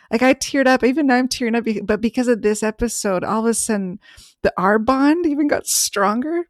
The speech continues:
because we were prepping for this episode. But it was like, wow, yeah, we're like,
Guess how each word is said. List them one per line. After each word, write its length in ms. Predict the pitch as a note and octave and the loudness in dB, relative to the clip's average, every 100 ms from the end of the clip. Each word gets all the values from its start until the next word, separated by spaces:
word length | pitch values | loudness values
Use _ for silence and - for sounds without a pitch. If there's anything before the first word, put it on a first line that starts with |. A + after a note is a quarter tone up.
| - | -6
because 300 | G#3 B3 A3 | -2 0 0
we 80 | |
were 100 | G#3 | -2
prepping 340 | G#3 G#3+ A3+ G#3 | -2 -4 -4 -6
for 120 | F#3 | -6
this 200 | F3 G3+ | -8 -10
episode. 520 | - - A3 - A3 | -12 -8 -8 -4 -2
But 180 | F#3+ F3 - - - | -2 -4 -8 -20 -6
it 60 | A3 | 2
was 160 | A#3 A3 | 2 2
like, 240 | A3+ - _ | -2 -4 _
wow, 300 | - - B3 C4+ | -10 -8 -6 -8
yeah, 160 | C#4+ | -6
we're 160 | A#3 A#3+ | -4 -4
like, 340 | A#3 G3 - | -6 -8 -10